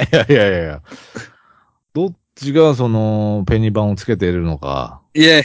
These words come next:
Speaker 2: やいや、そんな本格的なやつじゃないんだけど。<laughs> えー。
Speaker 1: えー、そもそもね、カキがエロいですから。
Speaker 2: なんかその、暗示してるよね。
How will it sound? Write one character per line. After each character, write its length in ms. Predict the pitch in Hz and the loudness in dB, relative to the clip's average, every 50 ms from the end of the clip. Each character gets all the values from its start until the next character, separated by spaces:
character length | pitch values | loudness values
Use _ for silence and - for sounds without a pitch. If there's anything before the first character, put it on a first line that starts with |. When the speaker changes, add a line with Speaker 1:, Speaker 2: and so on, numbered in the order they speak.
| - - | -2 -6
Speaker 2:
や 100 | 143 131 | -10 -8
い 240 | 120 113 110 104 104 | -6 -6 -6 -8 -8
や、 60 | 107 | -8
そ 160 | - - 160 196 | -6 -6 -4 -2
ん 20 | |
な 60 | 208 190 | -2 -4
本 360 | - - 185 196 233 233 220 | -2 0 0 0 0 0 -2
格 280 | - 226 208 208 220 | -4 -4 -4 -4 -6
的 240 | 190 208 202 202 - | -6 -4 -4 -2 -2
な 100 | - 190 | 0 0
や 160 | 180 185 180 | 0 0 -2
つ 80 | - - | -2 -6
じ 100 | 147 123 | -8 -6
ゃ 60 | - | -6
な 100 | 113 117 | -4 -4
い 40 | 120 | -4
ん 20 | |
だ 80 | 113 117 | -6 -6
け 80 | 104 98 | -8 -8
ど。 260 | 113 113 113 98 90 - 90 - _ - - 78 _ - - - - - _ | -8 -10 -10 -10 -12 -20 -20 -20 _ -20 -20 -20 _ -20 -20 -20 -20 -20 _
<laughs> 840 | _ _ _ _ _ _ _ _ _ _ _ _ _ _ _ _ - | _ _ _ _ _ _ _ _ _ _ _ _ _ _ _ _ -20
え 20 | |
ー。 40 | 95 95 95 98 95 95 95 95 92 92 90 90 92 92 92 85 | -16 -14 -12 -12 -10 -10 -10 -12 -12 -12 -14 -14 -14 -14 -14 -12
Speaker 1:
え 440 | 82 82 82 82 82 80 80 73 71 | -12 -10 -10 -10 -10 -10 -10 -12 -12
ー、 300 | 71 - 78 - 78 76 | -14 -14 -16 -16 -18 -18
そ 180 | 78 - 107 120 | -16 -14 -14 -12
も 260 | 151 160 165 165 151 | -10 -8 -8 -8 -10
そ 180 | - - 160 156 | -8 -4 -4 -2
も 260 | 147 143 139 139 135 | -2 -2 -2 -2 -2
ね、 460 | 135 143 151 147 135 120 101 90 80 | 0 2 2 4 2 2 0 -2 -4
カ 200 | - - 196 214 | -2 -2 -2 -2
キ 240 | 196 196 180 160 127 | -2 -2 -2 0 0
が 420 | 107 98 87 82 80 78 73 71 - | 0 0 0 -2 -2 -4 -6 -8 -4
エ 140 | - 87 95 | -2 -2 0
ロ 160 | 104 113 107 | 0 0 0
い 60 | 95 | -2
で 100 | 85 80 | -4 -6
す 160 | 73 - - | -10 -12 -14
か 140 | - 69 67 | -14 -14 -12
ら。 360 | - 62 64 64 60 - - _ _ _ _ _ _ _ _ _ _ _ _ _ _ _ _ | -12 -10 -10 -12 -12 -14 -18 _ _ _ _ _ _ _ _ _ _ _ _ _ _ _ _
Speaker 2:
な 140 | - 147 180 | -6 -6 -6
ん 60 | 170 | -4
か 120 | - 120 113 | -4 -6 -8
そ 140 | - 127 123 | -6 -6 -6
の、 400 | 123 123 123 123 123 123 123 123 - | -4 -4 -2 -2 -2 -4 -4 -2 -2
暗 120 | 131 147 151 | -2 -2 -2
示 180 | 147 143 160 | -2 -4 -4
し 80 | 151 - | -2 -2
て 80 | 160 | -2
る 80 | 143 147 | -2 -2
よ 100 | 110 90 | -2 -4
ね。 280 | 80 82 87 87 80 | -6 -12 -14 -14 -16